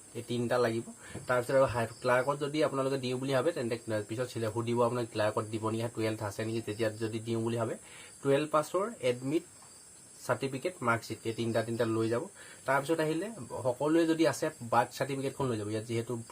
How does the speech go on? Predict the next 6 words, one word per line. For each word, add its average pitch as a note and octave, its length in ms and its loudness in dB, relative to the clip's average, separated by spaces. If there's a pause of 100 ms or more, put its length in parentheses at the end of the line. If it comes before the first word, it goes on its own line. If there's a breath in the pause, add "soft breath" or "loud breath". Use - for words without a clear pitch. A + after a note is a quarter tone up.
(140)
বিয়াল্লিছ C3+ 340 0
বছৰলৈকে C3+ 440 -2
আপোনালোকে B2 480 0 (120)
ল'ৰা A2+ 300 0
ছোৱালী, A#2 320 -2
ল'ৰাই, A#2 420 0